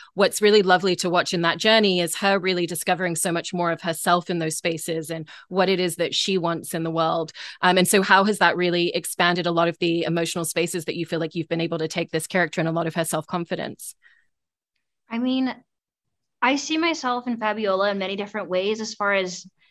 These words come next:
Speaker 2: just being an awkward teen. I definitely was that in high school. I still am very awkward, but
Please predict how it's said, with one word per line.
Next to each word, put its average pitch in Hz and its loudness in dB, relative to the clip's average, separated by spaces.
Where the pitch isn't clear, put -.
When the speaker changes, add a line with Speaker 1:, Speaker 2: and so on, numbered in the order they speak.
Speaker 2:
just 262 0
being 269 4
an 220 0
awkward 196 2
teen. 196 -6
I 165 -6
definitely 208 -6
was 190 -2
that 180 -2
in 180 -6
high 190 -6
school. 156 -10
I 180 -4
still 208 -2
am 190 -6
very 190 -2
awkward, 175 -6
but 175 -4